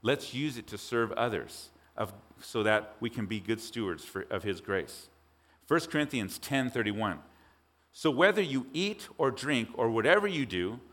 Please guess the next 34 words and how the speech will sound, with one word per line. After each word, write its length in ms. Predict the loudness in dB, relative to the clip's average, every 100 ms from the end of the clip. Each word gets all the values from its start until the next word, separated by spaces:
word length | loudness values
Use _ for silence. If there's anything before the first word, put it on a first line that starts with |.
| -20 -20 -6
do 220 | 0 2
it 80 | 4
all 200 | 4 4
for 180 | 2 -6
the 100 | -6
glory 480 | -2 0 0 0
of 160 | -4 -6
God." 380 | 0 0 -2 -6 -18 _ _ _ _ -8
Do 160 | -4
it 60 | -4
all 340 | 0 2 2
for 140 | 0 -6
the 100 | -6
glory 300 | -4 -4 -4
of 120 | -6
God. 300 | -4 -2 -4 -6 -20 _ _ _ -2
The 120 | 2
idea 400 | 2 2 4 4
is 180 | 4 2
that 160 | 0
wh-, 300 | 0 -6 -10
whatever 380 | -2 2 2 2
you 200 | -2 -2
have 340 | 4 4 4 0
that 160 | -2
you're 140 | 0 2
able 220 | 0 0
to 100 | -6
do, 380 | -4 -2 -2 -6 -18 _ _ _ -12
you 100 | -2
do 160 | 0
it 80 | 0
for 120 | -4
him. 220 | -6 -6